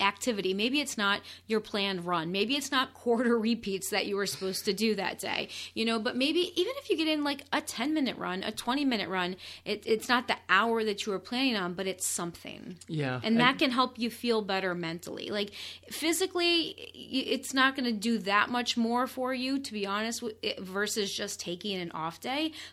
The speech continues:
Speaker 1: but mentally it might give you that encouragement.
Speaker 2: Right. And so that, that really depends on you. And you, that's why the first move is relax and think about what you wanna do with this. Is it gonna be a recovery day,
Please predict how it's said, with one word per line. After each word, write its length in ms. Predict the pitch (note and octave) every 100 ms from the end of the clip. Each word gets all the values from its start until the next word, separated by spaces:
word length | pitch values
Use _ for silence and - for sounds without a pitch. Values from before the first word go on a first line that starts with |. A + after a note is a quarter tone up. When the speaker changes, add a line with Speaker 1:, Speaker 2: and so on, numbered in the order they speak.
| -
Speaker 1:
but 200 | A3+ G3
mentally 720 | A3 A#3+ C4 A#3 F3+ E3+ -
it 80 | F3+
might 260 | F#3 F3
give 200 | F3 F3+ F3
you 120 | E3+
that 280 | E3 D#3+ - _ _ _ - -
encouragement. 640 | - - - - - - - G3+
Speaker 2:
Right. 280 | D#3+ D#3+ -
And 160 | C#3+
so 100 | D#3+
that, 340 | D3 D3 C#3 C3+
that 180 | C#3+ C3+
really 240 | D3 D3
depends 320 | C3+ C3+ B2
on 220 | A#2+ A#2
you. 260 | A#2 A#2 A2
And 100 | A2+
you, 140 | B2 B2+
that's 260 | C3 C3+ C#3+
why 460 | C#3+ C3 B2+ B2+ B2+ - - -
the 140 | C3+
first 440 | - - F3 E3+
move 220 | D3 C3+ B2
is 340 | A#2+ A#2 -
relax 720 | C3 C3 E3 B2 A2+ - - - - -
and 200 | C#3+ C3+
think 220 | - E3+
about 220 | D#3+ C#3
what 220 | C3 C3 C#3
you 60 |
wanna 180 | B2 A#2
do 120 | A#2+
with 140 | A#2+ A2
this. 260 | - - -
Is 180 | D3
it 40 | C#3+
gonna 180 | D3 C#3
be 100 | C3
a 60 | B2
recovery 540 | A#2+ A#2 E3+ D3+ C3+
day, 320 | A#2+ A2+ A#2